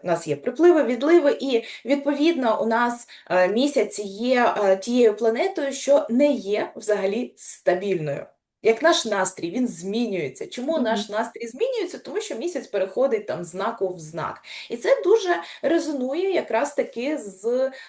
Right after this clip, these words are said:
Speaker 1: знаком рака, який теж діє по відчуттях. Тобто для нього головне —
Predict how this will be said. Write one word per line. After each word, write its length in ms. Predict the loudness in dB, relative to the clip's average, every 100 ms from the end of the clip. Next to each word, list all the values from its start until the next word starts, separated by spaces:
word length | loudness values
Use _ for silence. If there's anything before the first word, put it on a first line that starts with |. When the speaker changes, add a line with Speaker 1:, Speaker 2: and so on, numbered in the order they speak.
| -12
Speaker 1:
знаком 480 | -6 -4 -2 0 2
рака, 440 | 4 4 4 2
який 360 | 0 0 -2 0
теж 340 | 0 0 -2
діє 340 | -8 -4 -2
по 240 | 0 0 0
відчуттях. 880 | 0 -8 -8 -10 -4 -4 -4 -10 _ _ _ _ _
Тобто 240 | -8 0 0
для 140 | 0
нього 320 | -2 0 0
головне — 480 | 2 0 0 -2